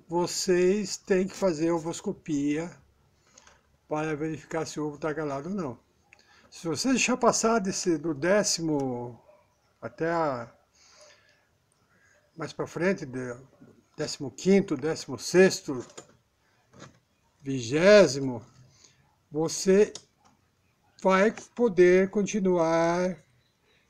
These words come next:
identificando os ovos que não estão galados. Mas aqueles galados que aparentemente aparentam ser, estar galados porque estão pretos por dentro, né?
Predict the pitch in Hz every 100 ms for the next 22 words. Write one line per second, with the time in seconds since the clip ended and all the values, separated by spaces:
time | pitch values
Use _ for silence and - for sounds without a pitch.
0 | - 165 160 - 180 156 165 175 160 165
1 | 156 165 160 160 170 185 220 202 123 -
2 | - - _ _ _ _ _ _ _ _
3 | _ _ 151 139 147 151 170 214 233 -
4 | - - - - _ 123 135 - 208 254
5 | 233 190 139 - 165 165 156 175 190 143
6 | 135 - - - 147 131 127 131 _ _
7 | _ _ _ _ _ _ _ _ _ -
8 | - 156 156 151 165 160 135 151 160 156
9 | 135 - 165 143 147 - 165 151 151 151
10 | 151 - 151 151 147 170 147 - 160 190
11 | 196 - - 135 151 180 151 131 - _
12 | _ _ - 131 156